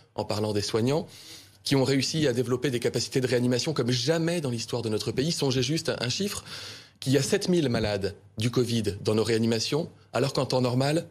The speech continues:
nous ne disposons dans notre pays que de cinq mille lits de réanimation. Ça veut dire que nous avons été capables d'amplifier nos capacités de soins, de tout bouger, d'évacuer des patients d'un hôpital à l'autre, de faire appel à la solidarité de tous, d'activer la réserve sanitaire.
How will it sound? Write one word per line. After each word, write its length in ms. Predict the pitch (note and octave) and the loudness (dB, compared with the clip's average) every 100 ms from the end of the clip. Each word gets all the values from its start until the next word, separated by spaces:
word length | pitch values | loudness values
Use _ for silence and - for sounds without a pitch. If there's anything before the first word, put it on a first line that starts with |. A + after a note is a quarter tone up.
| - | -2
nous 100 | A#2+ | 0
ne 80 | A2+ | 2
disposons 540 | B2 - A#2+ A2 G#2+ | -2 0 0 2 0
dans 120 | G2+ | 0
notre 220 | G2+ - | 0 -2
pays 400 | G#2 A#2 A#2+ C#3 - _ _ _ | -2 0 0 -2 -6 _ _ _
que 60 | A2+ | -2
de 100 | G#2+ | 0
cinq 460 | - - E3+ - | 0 0 0 0
mille 240 | A2+ G#2 G2 | -2 0 -2
lits 100 | F#2 | -2
de 80 | |
réanimation. 520 | F#2 F#2+ F#2 E2+ - F#2 | 0 0 0 -2 -2 0
Ça 140 | A#2+ | 2
veut 60 | A#2 | 2
dire 220 | D#3+ E3 | 0 0
que 240 | C3 A2+ - - - - | 0 0 -2 -10 -10 -2
nous 140 | B2 B2+ | 2 2
avons 120 | C3+ | 2
été 140 | C3+ | 0
capables 400 | C#3 B2+ B2+ G#2+ | 0 0 0 0
d'amplifier 480 | A#2+ F3+ D#3+ - C#3+ | -2 0 -2 -2 0
nos 80 | A#2+ | 0
capacités 500 | A2+ G#2+ G#2 - G2 | 0 -2 -4 -4 -6
de 60 | |
soins, 320 | - A2 A2+ - - - - | -4 -2 -2 -4 -16 -20 -6
de 120 | G#2+ | -2
tout 260 | A2+ - G#3+ | -2 0 2
bouger, 380 | C#3+ B2 A2 G#2+ - - - | 4 2 0 -4 -10 -12 -2
d'évacuer 480 | C3+ D#3 D#3+ D#3+ C3+ | 2 2 2 0 0
des 80 | |
patients 340 | B2+ A#2 - G2+ | 0 -2 -2 -2
d'un 140 | A2 | 0
hôpital 360 | B2+ C3+ B2 B2 | -2 -2 0 0
à 60 | A#2+ | 2
l'autre, 180 | G#2+ A2 | 0 0
de 20 | |
faire 180 | - A#2+ | -2 -2
appel 220 | A#2+ C3+ | 0 0
à 60 | |
la 100 | A2+ | 0
solidarité 580 | G#2+ E3+ D#3+ C#3 C3 B2+ | -2 -2 -2 -2 -4 -4
de 120 | A#2+ | -2
tous, 240 | A#2 G#2 A2 | -2 -2 -2
d'activer 340 | B2+ - C#3 | -2 -2 0
la 80 | C#3 | 0
réserve 320 | C3 C3+ C3+ | 0 0 -2
sanitaire. 460 | - A2+ A2+ D3+ | -2 -4 0 0